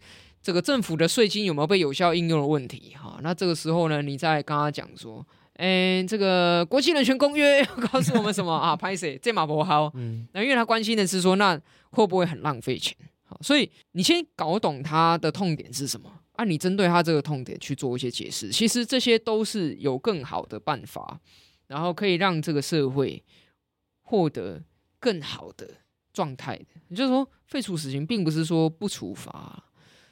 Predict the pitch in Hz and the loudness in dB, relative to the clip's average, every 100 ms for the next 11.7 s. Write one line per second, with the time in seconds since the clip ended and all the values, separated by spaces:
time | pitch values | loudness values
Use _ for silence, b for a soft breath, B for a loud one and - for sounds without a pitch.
0 | b - 247 262 220 240 196 175 285 185 | b -2 -2 0 2 4 2 0 -2 -2
1 | 156 120 101 131 - 160 160 175 131 82 | -2 -4 -4 -4 -2 0 0 0 -2 -4
2 | - 76 - 90 - 269 226 165 160 175 | -8 -14 -12 -12 -2 0 2 2 2 -2
3 | 139 - - _ _ - 208 277 240 208 | -4 -12 -20 _ _ -8 -2 0 4 4
4 | 202 180 180 208 180 175 127 95 131 139 | 2 -2 0 0 0 -2 -2 -6 -6 -8
5 | 123 - - - - - 220 226 202 175 | -8 -14 -16 -16 -12 -6 2 2 2 -2
6 | - 185 160 131 131 101 - - - b | 0 0 2 0 -2 -12 -16 -20 -20 b
7 | b b b b b - 180 196 285 233 | b b b b b 0 2 4 6 6
8 | 208 208 180 160 175 165 135 135 131 127 | 4 0 2 0 -2 -4 -2 0 0 0
9 | - 175 233 202 165 151 131 - - 131 | 2 2 6 6 6 4 0 -10 -8 0
10 | 143 160 185 175 156 135 - - 104 135 | 0 0 -2 0 0 -2 -6 -10 -12 -12
11 | 127 123 110 107 - - | -12 -10 -10 -10 -14 -18